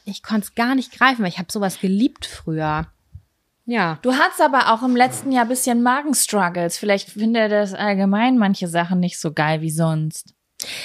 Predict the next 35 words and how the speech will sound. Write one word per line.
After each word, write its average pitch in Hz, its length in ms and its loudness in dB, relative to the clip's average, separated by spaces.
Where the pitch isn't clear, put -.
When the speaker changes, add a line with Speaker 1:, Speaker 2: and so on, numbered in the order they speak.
Speaker 1:
Ich 202 160 0
weiß 240 220 2
nicht, 202 200 -2
ich 196 60 -4
bin 233 140 2
nur 262 120 2
ganz 208 300 -2
froh, 254 360 2
ich 220 140 -6
habe 208 200 2
sicherheitshalber, 196 1400 0
das - 140 -8
war 185 80 4
um 185 60 2
sechzehn 226 420 -2
Uhr, 208 120 0
habe 190 100 -6
ich - 120 -12
nur 220 160 2
gefrühstückt. 214 680 -2
Ich - 120 -8
wollte 208 220 2
einen 208 80 4
leeren 208 300 2
Magen 170 360 2
haben, 147 220 -2
während 143 220 -6
ich - 80 -12
das - 160 -10
mache. 165 160 -6
Das 180 140 -10
war 269 140 4
schon 302 160 0
mal 294 160 0
prophylaktisch 254 760 0